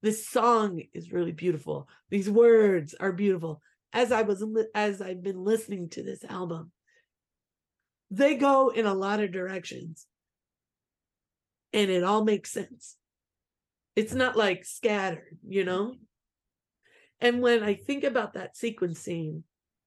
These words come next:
you know, I don't know whether to tip my hat to Greg, Steven, and Sid, or to tip my hat to Ed, or to all of them.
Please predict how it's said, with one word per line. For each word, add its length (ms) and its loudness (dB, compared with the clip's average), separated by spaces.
you 160 2
know, 160 2
I 140 2
don't 180 4
know 160 2
whether 240 0
to 60 -8
tip 280 -6
my 140 -6
hat 300 -6
to 340 0
Greg, 320 -2
Steven, 420 -8
and 220 -8
Sid, 380 4
or 100 4
to 120 -2
tip 220 -6
my 80 -4
hat 260 -4
to 280 -2
Ed, 280 2
or 140 6
to 140 2
all 240 6
of 80 -4
them. 160 -14